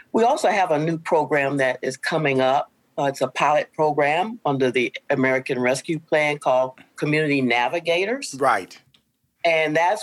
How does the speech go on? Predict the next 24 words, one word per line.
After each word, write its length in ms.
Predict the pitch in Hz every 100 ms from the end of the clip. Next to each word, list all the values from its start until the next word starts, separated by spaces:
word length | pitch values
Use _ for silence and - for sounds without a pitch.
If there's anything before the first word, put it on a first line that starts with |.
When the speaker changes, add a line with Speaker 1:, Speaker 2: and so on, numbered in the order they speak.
| -
Speaker 1:
where 320 | 160 160 156
we 240 | 143 165
would, 280 | 165 156 143 - _ -
uh, 420 | 143 135 110 85 - _ _ - - _ _ _ _ - -
grant 380 | 143 160 165 - _ - -
to, 420 | 196 185 180 165 165 - - _ -
uh, 220 | 143 127 139
key, 560 | - - 220 220 208 196 - - _ -
uh, 400 | - - - -
community 760 | - 170 185 190 175 165 165
organizations 1300 | 151 160 165 143 147 156 180 185 180 185 196 - - -
and 260 | 151 135
Speaker 2:
Mm-hmm. 200 | 131 -
Speaker 1:
stakeholders 840 | 170 - 190 175 180 180 180 - - _ _ -
who 140 | 160
have 520 | 135 151 165 170 175 - _ _ _
networks 720 | 160 160 160 160 165 165 -
within 400 | 147 135 - 151
the 100 | 170
communities 840 | 180 190 196 208 208 220 247 - - _ _ _ _
across 500 | 170 165 - 165 175
the 120 | -
state, 500 | 196 - 190 196 - - - - _
uh, 440 | - 147 101 -